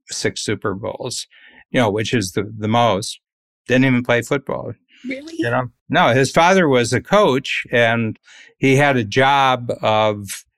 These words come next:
Speaker 1: organizing the game films for scouting purposes when he was a teenager. And he just became a master strategist about what worked and what didn't work for whole teams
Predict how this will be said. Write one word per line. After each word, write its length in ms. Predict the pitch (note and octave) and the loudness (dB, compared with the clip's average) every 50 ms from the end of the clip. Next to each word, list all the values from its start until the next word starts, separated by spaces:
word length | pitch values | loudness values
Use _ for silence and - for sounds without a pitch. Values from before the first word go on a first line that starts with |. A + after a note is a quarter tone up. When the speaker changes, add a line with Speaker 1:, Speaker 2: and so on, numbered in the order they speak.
| _ _ - | _ _ 0
Speaker 1:
organizing 960 | C3+ C3 C3 A#2+ B2+ A#2+ A2+ A#2 A#2 A#2 A2 G#2+ F#2+ - A#2+ A2 G#2+ G#2+ G2+ | 2 2 4 4 2 2 2 2 2 0 0 -2 -2 -2 -2 0 0 0 -2
the 80 | G2+ | -2
game 400 | F#2+ F#2+ A#2+ B2+ C#3 C#3 C#3 B2+ | -2 0 2 2 2 2 2 0
films 480 | - - B2 A2 G2 G2+ G2 F#2 - - | 0 0 0 0 0 0 -2 -4 -6 -8
for 220 | - - G#2 G2 | -8 -6 -6 -6
scouting 500 | - - - B2 A2+ A#2+ A#2+ A#2 G#2 G#2 | -6 -4 -2 -2 -2 0 -2 -2 -4 -4
purposes 840 | - - G#2+ F#2+ - A#2+ A#2 A2 - - - - A#2+ A2+ A2+ - - - - - - - _ - | -4 -4 -4 -4 -6 -8 -12 -12 -10 -10 -10 -10 -10 -12 -12 -12 -14 -16 -20 -20 -20 -20 _ -6
when 160 | A2 A2 A2 | -4 -2 -2
he 80 | G#2+ | -2
was 200 | G#2 G#2+ G#2 F#2+ | -2 -2 -2 -2
a 100 | G#2 G2 | -4 -6
teenager. 800 | F2 - C3 B2 B2+ C3 A2+ G2 F#2+ F#2+ - G#2+ G#2+ A#2 A#2 - _ _ _ _ _ _ _ _ | -2 -2 0 0 2 0 0 -2 -4 -4 -6 -8 -8 -8 -10 -14 _ _ _ _ _ _ _ _
And 440 | - A2+ G#2+ G#2+ G#2+ G#2 G#2 G#2 G2+ - | -6 -4 -2 -2 -2 -2 -2 -4 -4 -2
he 160 | - B2 C3 | 0 0 0
just 340 | B2 B2+ A#2+ G#2 - - - _ _ _ _ A#2+ | 2 2 0 -2 -2 -8 -14 _ _ _ _ -6
became 400 | G#2+ A#2 A2 - C3 B2 A#2 A2+ | -4 -4 -2 0 0 0 2 2
a 80 | A2+ G#2+ | 0 0
master 480 | A2 A2 A#2 A#2 A#2 - - - G#2 | 0 0 0 0 -2 -4 -6 -6 -6
strategist 840 | F2 - - - A#2+ A2+ A#2+ B2 A#2+ A2+ G#2 G#2 G2 G2+ - - - | -6 -6 -6 -2 0 0 0 0 -2 -6 -4 -4 -4 -4 -4 -6 -10
about 340 | G2 G2+ G#2 G2+ G2+ G2+ - | -8 -4 -2 -2 -2 -2 -2
what 260 | G#2 G#2+ G#2 G2 - | -4 -4 -4 -4 -4
worked 300 | G#2+ G#2 G2+ G#2+ - - | -4 -4 -4 -4 -4 -6
and 160 | G2+ F#2+ G2+ | -8 -6 -4
what 220 | G2+ G2+ F#2+ - - | -4 -4 -4 -4 -6
didn't 260 | G#2+ G2+ F#2+ - A#2 | -6 -6 -6 -6 -4
work 280 | G2+ G#2+ A#2 A2+ A#2 _ | -4 -2 -2 -4 -6 _
for 200 | - - G2 F#2+ | -8 -6 -6 -4
whole 300 | F#2 A2 A#2+ A2 G#2 G2+ | -2 -2 -2 -2 -2 -4
teams 680 | - - - C3+ B2+ C3 A#2 F#2+ G2+ A2 - - - | -6 -8 -8 -6 -4 -4 -4 -6 -8 -10 -12 -14 -14